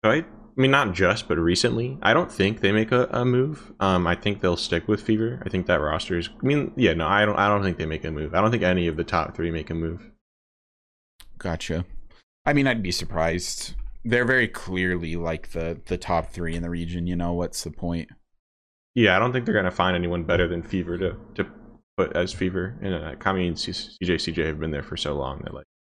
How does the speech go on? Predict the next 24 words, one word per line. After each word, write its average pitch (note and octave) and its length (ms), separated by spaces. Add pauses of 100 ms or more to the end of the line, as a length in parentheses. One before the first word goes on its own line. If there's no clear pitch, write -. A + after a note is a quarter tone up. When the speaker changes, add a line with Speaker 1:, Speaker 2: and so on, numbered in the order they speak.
Speaker 1:
I D#2+ 40
would D2+ 80
be B1+ 100
pretty E2 180
shocked. D#2 420 (480)
Speaker 2:
Do B2+ 100
you, F#3+ 460
um, B2+ 480 (220)
just G#2 240
real G2+ 140
quick - 240
before G2+ 320
we F#2+ 140
move F2+ 220
on, F2 200
do F2+ 100
you G2+ 100
have B2+ 240
the, F#2 400
the F#2 180
Astronauts F#2 1000 (120)
bracket E2+ 400
pulled F#2+ 220
up? F#2 220